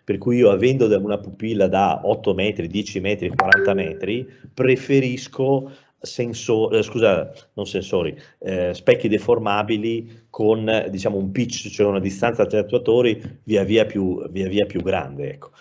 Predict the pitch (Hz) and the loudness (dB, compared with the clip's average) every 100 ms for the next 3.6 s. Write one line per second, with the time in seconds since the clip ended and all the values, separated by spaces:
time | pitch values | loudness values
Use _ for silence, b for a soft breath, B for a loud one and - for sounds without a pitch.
0 | B - 143 - - 135 143 170 165 143 | B -2 -2 0 -2 4 10 10 8 4
1 | 143 135 135 156 156 151 139 135 135 - | 2 2 2 0 2 4 4 4 0 -12
2 | _ - 101 117 104 101 101 98 92 87 | _ -10 -4 0 4 4 6 4 6 4
3 | 85 80 73 69 71 | 2 0 0 -4 -6